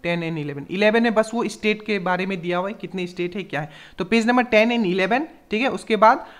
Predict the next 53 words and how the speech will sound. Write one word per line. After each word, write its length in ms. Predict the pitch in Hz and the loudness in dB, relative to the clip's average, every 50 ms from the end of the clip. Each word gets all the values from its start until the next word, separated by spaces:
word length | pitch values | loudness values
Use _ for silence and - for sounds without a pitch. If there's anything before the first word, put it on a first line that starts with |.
| - _ 165 | -16 _ 4
but 280 | 165 233 262 277 - - | 8 10 10 10 8 0
ये 220 | 185 190 220 254 285 | -2 0 2 2 4
चीज़ 220 | - 302 277 277 | 4 4 4 4
इंपॉर्टेंट 400 | 277 269 254 254 247 240 247 240 | 2 2 4 4 4 4 2 -2
है 60 | 269 | -2
कि 100 | 262 277 240 | -4 -4 0
पहले 260 | 226 220 220 226 240 | 0 2 2 2 2
वीडियो 340 | 208 175 196 190 170 208 214 180 | 2 2 0 2 2 2 0 0
देखोगे, 360 | 165 151 - 151 131 131 139 | 0 -2 -2 -6 -8 -8 -10
ठीक 200 | - - 175 220 | -6 -4 -4 -2
है, 80 | 214 | -2
नहीं 140 | 190 185 196 | -2 -4 -4
तो 100 | 202 214 208 | -4 -4 -2
सब 200 | - 233 202 214 | -2 0 0 0
ऊपर 200 | 202 208 208 202 | 0 0 -2 0
से 120 | 233 226 | 0 -2
चला 240 | 214 208 196 196 196 | -2 0 2 2 2
जाएगा, 220 | 190 196 208 220 208 | 2 2 -2 -2 -4
क्योंकि 220 | 220 202 214 220 | -4 -4 -6 -8
सिर्फ 240 | - - 226 226 220 | -6 -6 -8 -4 0
वहाँ 160 | 214 214 220 214 | 2 4 4 6
वन 160 | 190 190 196 | 6 6 6
लाइनर 340 | 202 190 190 196 202 202 202 | 6 4 4 4 4 4 4
में 160 | 196 202 170 | 2 0 -2
दिया, 140 | 151 147 143 - | -2 -6 -8 -4
और 160 | - 196 196 | -2 -2 0
वन 220 | 170 170 196 226 240 | 4 6 6 6 6
लाइनर 300 | 233 226 226 226 226 220 | 6 2 2 2 0 0
में 160 | 208 220 226 196 | 0 0 -2 -2
दिए 140 | 196 202 214 | -2 -2 -2
हैं 160 | 226 262 247 | -2 -2 -2
जो 140 | - 226 233 - - | -2 -2 -2 -2 -4
एग्जाम 460 | 185 160 151 147 175 180 202 226 226 | -6 -6 0 6 8 8 10 10 8
में 120 | 208 185 | 6 4
आए 200 | 156 139 139 135 | 2 0 -2 -4
हुए 160 | 127 113 123 123 | -6 -6 -8 -8
हैं, 80 | - - | -10 -6
ठीक 100 | 180 226 | -4 -4
है। 120 | 277 277 - - - - - - - - - - | -4 -4 -6 -16 -20 -20 -20 -20 -20 -16 -14 -6
तो 60 | - | -2
पहले 240 | - 190 214 233 226 | 0 2 2 2 2
वीडियो 280 | 208 220 202 233 254 233 | 2 2 2 4 2 4
देख 200 | 226 240 240 240 | 2 0 0 0
लेना 200 | 240 240 262 277 | 0 2 2 0
पूरा 260 | 277 - 220 208 208 202 | 0 0 0 2 2 2
जो 100 | 196 214 | 2 0
मैं 100 | 208 208 | 2 2
आपको 200 | 196 196 - 214 202 | 0 0 0 -4 -6
प्रोवाइड 500 | 208 - - 180 180 180 185 196 208 208 | -6 -8 -2 0 2 4 4 4 4 2
किया 160 | - 214 208 | 2 2 2
हूँ 80 | 214 - | 2 2
अभी 220 | - 170 170 208 208 | 0 0 0 -2 0
तक, 180 | - 247 254 | 0 0 0